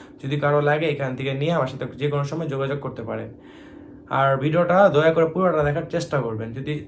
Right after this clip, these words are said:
দেখেন পুরোটা অন্তত কিছু বুঝতে পারবেন। আর আমি আসলে কি ভাই, প্রত্যেকটা নিউজই আমি অথেন্টিক নিউজ নিয়ে আসি, কোনো ভুলভাল কথাবার্তা বলে কাউরে আমি মনে করেন যে বিভ্রান্ত করতে চাই না। So, প্রত্যেকটা কথাই আমি একদম অথেন্টিক কথা আর একদম হান্ড্রেড পার্সেন্ট যে ইনফরমেশন পাই, সেগুলোই নিয়ে আসি।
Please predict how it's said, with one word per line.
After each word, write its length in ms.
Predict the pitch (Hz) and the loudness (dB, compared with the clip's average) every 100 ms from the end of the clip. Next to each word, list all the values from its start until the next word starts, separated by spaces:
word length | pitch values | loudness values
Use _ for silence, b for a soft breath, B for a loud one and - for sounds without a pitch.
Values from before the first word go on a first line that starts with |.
| - - | -16 -4
দেখেন 280 | 151 165 190 | 0 2 0
পুরোটা 260 | 190 190 170 | 2 2 2
অন্তত 300 | 202 226 214 | 0 0 -2
কিছু 260 | 196 170 | -2 -2
বুঝতে 300 | 147 175 156 | -2 0 0
পারবেন। 360 | 127 113 107 110 | 0 0 -4 -8
আর 140 | - 139 | -2 0
আমি 320 | 151 170 165 | 2 2 0
আসলে 360 | 156 160 185 175 | 0 0 0 0
কি 120 | 175 | 0
ভাই, 260 | 165 139 - | 0 0 -4
প্রত্যেকটা 540 | 143 - 180 170 165 147 110 131 | -8 -6 -2 2 2 2 -4 -2
নিউজই 360 | 143 185 185 170 | 0 2 2 0
আমি 160 | 143 | 2
অথেন্টিক 440 | 143 156 160 151 143 | 0 0 -2 -2 -2
নিউজ 260 | 139 135 | -2 -2
নিয়ে 160 | 139 143 | 0 0
আসি, 320 | 123 113 110 B B B B | -2 -6 -14 B B B B
কোনো 200 | 151 165 | -2 0
ভুলভাল 400 | 139 160 165 175 | 2 2 4 2
কথাবার্তা 500 | 160 147 151 151 156 | 2 2 2 0 0
বলে 200 | 151 160 | 0 0
কাউরে 300 | 147 143 147 | 2 2 4
আমি 360 | 143 143 143 139 - | 2 0 -2 -4 -4
মনে 240 | 139 139 | -2 -2
করেন 160 | 139 135 | -2 -2
যে 60 | |
বিভ্রান্ত 440 | 131 156 143 139 135 | -2 0 2 0 -2
করতে 260 | 135 - | -6 -6
চাই 180 | - 123 | -6 -6
না। 100 | 110 - B B B - | -6 -10 B B B -8
So, 100 | 165 | -2
প্রত্যেকটা 400 | 202 214 220 196 | -2 0 0 2
কথাই 220 | 190 180 170 | 4 6 4
আমি 180 | 156 | 4
একদম 200 | 151 147 | 0 0
অথেন্টিক 460 | 156 160 165 160 160 | 0 0 0 -4 -4
কথা 200 | 160 160 | -2 2
আর 80 | 156 | 2
একদম 220 | 151 147 | 2 0
হান্ড্রেড 300 | 139 135 143 | -2 -2 -2
পার্সেন্ট 340 | 147 147 151 139 | -4 -2 -2 0
যে 220 | 147 143 | 0 0
ইনফরমেশন 600 | - 160 156 151 151 160 147 | -4 -4 -2 -2 -2 -4 -2
পাই, 280 | 143 139 | 0 0
সেগুলোই 360 | 123 165 160 147 | 0 0 2 2
নিয়ে 200 | 131 123 | 0 -4
আসি। 280 | 110 - | -8 -12